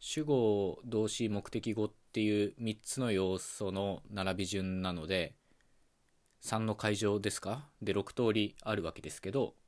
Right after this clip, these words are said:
可能性としては。まあ、一応、それぞれの語順の言語は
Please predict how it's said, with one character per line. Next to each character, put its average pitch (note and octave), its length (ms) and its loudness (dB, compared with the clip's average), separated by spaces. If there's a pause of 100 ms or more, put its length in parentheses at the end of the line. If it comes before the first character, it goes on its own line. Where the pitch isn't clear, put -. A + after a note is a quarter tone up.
(380)
可 - 160 0
能 F#2+ 100 2
性 F#2 160 0
と E2+ 120 -6
し - 80 -8
て E2 80 -4
は。 D#2 160 -8 (920)
ま E3 120 -2
あ、 - 20 2
一 F#3+ 240 0
応、 A3 240 4 (260)
そ - 200 -2
れ C#3+ 100 8
ぞ C3 140 6
れ G2+ 100 6
の A#2 320 2 (180)
語 G#2+ 200 2
順 F#2+ 260 0
の G2 140 0
言 F#2+ 240 0
語 F#2+ 100 -2
は A2+ 220 4